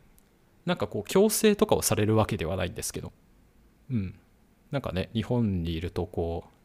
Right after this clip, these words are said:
基礎研究にお金が降ってこないのは、けしからんみたいな、そういう感じのことばっかりで、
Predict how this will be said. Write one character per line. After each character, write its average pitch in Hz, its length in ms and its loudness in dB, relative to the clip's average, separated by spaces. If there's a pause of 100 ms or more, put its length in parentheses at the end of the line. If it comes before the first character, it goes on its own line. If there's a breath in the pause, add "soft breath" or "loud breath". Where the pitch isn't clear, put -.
基 - 60 -12
礎 113 180 -2
研 104 180 0
究 92 300 -6
に 80 240 -10 (160)
お - 60 -6
金 90 220 -2
が 90 220 -2 (220)
降 107 40 -6
っ - 20 -4
て - 200 -10
こ - 140 -4
な 87 100 0
い 85 80 -4
の 78 120 -6
は、 - 200 -12 (800 soft breath)
け - 100 -6
し - 80 0
か 110 100 -2
ら 98 100 0
ん 85 60 -2
み 87 60 -10
た - 80 -6
い 80 40 -4
な、 - 60 -8
そ 117 140 0
う 110 60 2
い 107 60 2
う 107 60 0
感 110 140 2
じ 107 60 0
の 104 80 0
こ 98 100 -6
と 80 100 -4
ば 90 100 -6
っ - 80 -14
か - 120 -2
り 85 180 -8 (220)
で、 - 300 -12